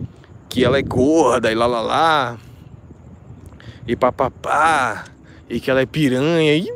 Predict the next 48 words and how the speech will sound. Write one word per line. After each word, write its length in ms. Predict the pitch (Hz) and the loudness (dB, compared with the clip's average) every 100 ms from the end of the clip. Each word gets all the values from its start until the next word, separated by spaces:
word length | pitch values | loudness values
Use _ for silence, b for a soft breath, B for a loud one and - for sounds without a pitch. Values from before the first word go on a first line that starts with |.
| - | 2
daí 200 | 247 254 | 2 4
pra 140 | 269 294 | 2 0
pior, 420 | - 370 123 - _ _ B B B B - | 4 4 2 -4 _ _ B B B B -2
tá 80 | |
ligado? 440 | 127 135 131 107 101 - | 0 2 2 0 -8 -20
Só 200 | - 190 | -4 -2
que 100 | 196 | 0
aí 160 | 226 202 | 2 2
eu 100 | 226 | 0
cheguei 320 | 233 370 - 233 | -4 -6 -6 -2
pra 180 | 247 | 0
ela 160 | 220 220 | 2 0
e 40 | |
falei, 340 | - 508 403 359 | -6 -6 -4 -4
né, 100 | - | -4
eu, 220 | 151 131 | -6 -4
eu 140 | 127 127 | -6 -8
fiquei 280 | 156 160 | -2 -2
puto 380 | 165 - 202 - | -2 -4 -4 -2
na, 240 | 208 196 147 | 0 0 0
na, 280 | 143 135 | 0 0
na 280 | 127 127 127 | -2 -2 -2
época, 500 | 120 131 180 - - 190 | -2 -4 -6 -12 -12 -6
na 180 | 117 | -2
hora, 240 | 101 117 160 | 0 0 0
e 40 | |
falei 260 | - 139 220 | -2 -4 -4
assim, 160 | - | -4
Porra, 260 | 208 - 190 | -4 -2 -2
então 160 | 170 185 | -2 -4
por 60 | |
que 80 | - | -4
que 80 | - | -4
tu 80 | - | -2
não 80 | |
me 80 | - | -2
falou? 340 | - 143 226 - B B B B B B B | -4 -4 -4 -6 B B B B B B B
Que 100 | - | -14
tu 100 | - | -2
nem 140 | 185 240 | 0 2
precisava 400 | 302 277 269 262 | 0 0 0 0
fazer 160 | 247 | -2
esse 140 | 247 254 | -4 -4
fake, 300 | 220 196 - | -4 -4 -6
se 120 | 196 | -4
tu 120 | 202 | -2
fala 320 | - 196 190 | 2 4 4
isso, 440 | 214 254 - - | 0 -6 -14 -18